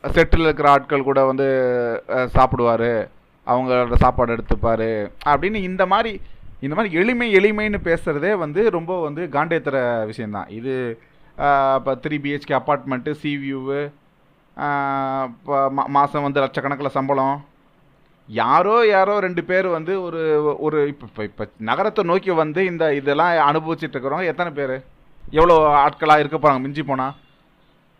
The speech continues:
அது நீங்க எடுத்தாலே உங்களுக்கு தெரிஞ்சுன்னா, அது எவ்வளோ வந்து, ஆ, ம-, என்ன சொல்றது, யதார்த்தத்துல வந்து ரொம்ப, அதோட சதவீதம் வந்து ரொம்ப கம்மி. அப்படிப்பட்ட ஆட்களோட சதவீதம் ரொம்ப கம்மி. இப்ப அப்படிப்பட்ட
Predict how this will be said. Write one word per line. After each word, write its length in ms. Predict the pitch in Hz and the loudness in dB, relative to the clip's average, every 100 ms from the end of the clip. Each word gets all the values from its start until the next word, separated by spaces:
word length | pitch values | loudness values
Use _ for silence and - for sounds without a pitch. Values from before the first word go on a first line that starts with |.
| _ | _
அது 160 | - 156 | 0 0
நீங்க 220 | 185 175 | 0 -2
எடுத்தாலே 260 | 190 214 233 | 0 0 0
உங்களுக்கு 340 | 214 180 180 | 0 -2 -4
தெரிஞ்சுன்னா, 180 | 170 180 | -6 -4
அது 180 | 220 190 | -4 -2
எவ்வளோ 240 | 185 196 | 0 2
வந்து, 600 | 175 170 196 185 160 135 - _ _ _ | 2 0 -2 -2 -2 -4 -8 _ _ _
ஆ, 500 | 139 143 139 135 131 | -4 -2 -2 -2 -4
ம-, 640 | 127 127 131 131 131 123 113 | -6 -10 -10 -8 -8 -8 -10
என்ன 160 | 143 | -8
சொல்றது, 300 | 156 135 120 | -8 -8 -6
யதார்த்தத்துல 500 | 127 147 175 170 170 | -2 0 0 -2 -6
வந்து 300 | 156 147 185 | -4 -2 0
ரொம்ப, 520 | 151 156 180 165 135 139 | 0 -2 0 0 0 -2
அதோட 520 | 139 131 127 123 120 | 0 0 0 -2 -4
சதவீதம் 460 | 143 165 175 156 143 | -4 -4 -2 -4 -2
வந்து 80 | |
ரொம்ப 180 | 180 170 | -4 -4
கம்மி. 340 | 165 160 175 131 | -4 -4 -6 -6
அப்படிப்பட்ட 500 | 127 147 139 131 131 | -6 -4 -2 0 0
ஆட்களோட 320 | 143 151 139 | 0 -4 -4
சதவீதம் 520 | 139 135 156 147 170 | -4 -4 -4 -4 -4
ரொம்ப 200 | 160 151 | -4 -6
கம்மி. 400 | 151 127 117 92 | -6 -6 -6 -10
இப்ப 160 | - 127 | -6 0
அப்படிப்பட்ட 840 | 139 - 202 196 196 175 156 143 | 0 0 -4 -4 0 0 0 -4